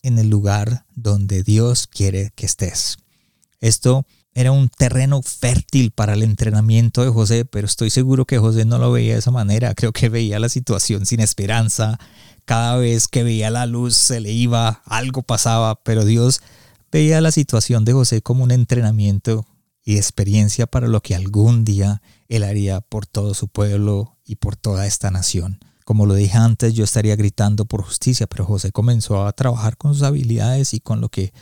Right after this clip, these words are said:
lo poco que tenía ahí. Y eventualmente vemos que el guardián puso a José por encima de todos los prisioneros. En realidad yo creo que José en ese punto de su vida ya había olvidado los sueños que Dios le había puesto en su corazón, la visión, la misión.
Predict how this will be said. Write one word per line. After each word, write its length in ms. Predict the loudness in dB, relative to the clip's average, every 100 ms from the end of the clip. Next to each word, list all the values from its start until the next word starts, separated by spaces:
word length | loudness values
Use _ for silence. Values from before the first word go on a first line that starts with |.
| _ _
lo 140 | -2
poco 320 | 0 0 -2
que 80 | -4
tenía 380 | -2 -2 0 2
ahí. 260 | 0 -2 -8 _ _
Y 60 | -2
eventualmente 600 | 0 0 0 2 2 2
vemos 260 | 2 0 0
que 120 | 0
el 60 | 0
guardián 440 | 0 2 0 2
puso 240 | 0 0
a 40 | 0
José 280 | 0 0 0
por 180 | 0
encima 320 | 0 0 0 0
de 60 |
todos 200 | 0 -2
los 140 | -2 -4
prisioneros. 840 | -6 -4 -2 0 0 0 -4 -14 _ _
En 140 | -6
realidad 260 | -2 0 0
yo 160 | 0 0
creo 160 | -2
que 120 | 0
José 460 | 0 0 0 0 0
en 100 | 0
ese 180 | 0 -2
punto 480 | -2 -2 0 -2 -2
de 180 | -2 -2
su 120 | 0
vida 260 | 0 0
ya 380 | 0 0 0 -4 _
había 260 | -2 0 0
olvidado 460 | 0 0 0 -2 -4 _ _
los 240 | -4 -2 0
sueños 480 | 0 0 0 -2 -2
que 100 | -2
Dios 220 | -2 -2
le 60 |
había 140 | -4 -4
puesto 320 | -4 -4 -6
en 40 |
su 80 | -8
corazón, 520 | -6 -6 -4 -4 -2
la 100 | -2
visión, 520 | -4 -4 -4 -4 -4 -4
la 80 |
misión. 480 | -6 -6 -4 -4 -6